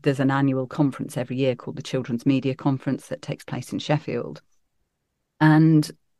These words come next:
I remember standing up and saying, "You know, I'd really love to have some dramas for the, the preschool audience."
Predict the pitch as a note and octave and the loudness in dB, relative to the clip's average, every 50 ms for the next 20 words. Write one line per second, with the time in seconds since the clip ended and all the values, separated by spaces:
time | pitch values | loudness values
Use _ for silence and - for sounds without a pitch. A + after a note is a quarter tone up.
0 | _ _ _ _ _ - D#3+ E3+ E3+ E3+ F3+ F3+ D#3+ D#3+ - - D#3 D#3 D3+ D3+ | _ _ _ _ _ 0 0 2 2 2 2 2 0 -2 -2 0 0 2 2 2
1 | D#3 - D3 - - D3+ D#3+ D#3+ D#3+ D#3 D#3+ D#3+ D#3 D#3+ E3+ F#3 F#3+ F#3+ F#3+ F#3+ | 0 0 -2 -2 0 2 4 4 4 4 4 2 2 2 2 6 6 8 8 8
2 | G3 F#3 F#3+ F#3 F3 E3 D#3 D3 B2 A#2+ - - - - _ _ _ _ _ _ | 8 6 4 2 2 2 2 2 0 -2 -6 -12 -20 -20 _ _ _ _ _ _
3 | _ _ _ _ _ _ - - D3 C#3 C#3+ C#3 B2+ B2+ C3 - - _ _ - | _ _ _ _ _ _ -8 -6 -6 -4 -4 -6 -6 -8 -10 -14 -20 _ _ -8
4 | - D#3+ D#3+ E3 G3 A3 D#4 G4 E4 G3 D#3 D3 D3 - - - D3 D3 D3+ D3+ | -4 -4 -2 0 0 0 2 2 2 0 0 -4 -8 -12 -14 -12 -10 -6 -4 -2
5 | D3+ D#3+ D#3+ D#3+ D#3+ - _ E3+ D#3+ - E3+ D#3+ D#3 - - - F3+ F#3+ A3+ A#3 | 0 0 0 -2 -4 -8 _ -14 -10 -8 -8 -8 -8 -8 -10 -10 -8 -6 -6 -6
6 | - - - D#3+ D#3 - | -6 -8 -8 -10 -12 -14